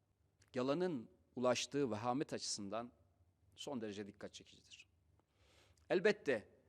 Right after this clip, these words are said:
bu yalanı siyasi ranta teşmil etmeye çalışanlar da oldu. Özellikle sözüm ona etkili hesaplar eliyle devletimizin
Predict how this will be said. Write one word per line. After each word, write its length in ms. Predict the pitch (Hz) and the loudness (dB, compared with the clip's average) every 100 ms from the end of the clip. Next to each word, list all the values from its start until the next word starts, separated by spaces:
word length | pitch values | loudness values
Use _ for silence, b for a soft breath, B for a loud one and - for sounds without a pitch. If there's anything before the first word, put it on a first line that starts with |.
| _ - | _ -12
bu 160 | 120 190 | 2 6
yalanı 440 | 196 147 117 147 - _ _ _ _ _ _ _ _ - | 6 6 0 -4 -12 _ _ _ _ _ _ _ _ -10
siyasi 640 | - - 269 147 151 - 185 | -4 2 6 6 6 4 2
ranta 300 | 151 147 156 | 2 -2 -4
teşmil 340 | 147 - 165 | -2 -2 -2
etmeye 300 | 139 - 151 | -2 -2 -4
çalışanlar 640 | 151 143 139 165 180 160 | -2 -4 -4 -6 -6 -8
da 60 | 113 | -10
oldu. 200 | 107 - _ _ _ _ _ - | -12 -18 _ _ _ _ _ -8
Özellikle 720 | 123 156 175 180 - 135 143 - - _ _ _ | 2 4 4 2 4 4 2 -4 -20 _ _ _
sözüm 340 | - 165 139 160 | -2 0 2 2
ona 160 | 151 | 2
etkili 340 | 135 - 160 151 | 0 -2 0 2
hesaplar 420 | - 135 - 117 | 4 0 2 0
eliyle 420 | 117 196 143 98 - _ _ _ _ _ - | 2 2 2 -2 -8 _ _ _ _ _ 8
devletimizin 920 | 147 156 160 165 165 139 214 214 | 10 12 8 4 2 2 2 -2